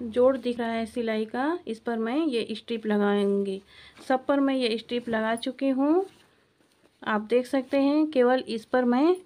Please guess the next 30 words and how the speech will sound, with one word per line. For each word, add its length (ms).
एक 260
बाकी 420
है 200
जो 140
मैं 200
बताऊंगी 580
कि 140
इस 100
पर 180
किस 240
तरह 220
से 240
स्ट्रिप 440
लगता 340
है। 220
तो 40
फ्रेंड्स, 480
ये 100
हमारी 380
दो 220
इंच 200
चौड़ी 520
इस 140
तरह 180
से 180
पट्टी 300
लेंगे, 300
दो 180
इंच 200
चौड़ी, 460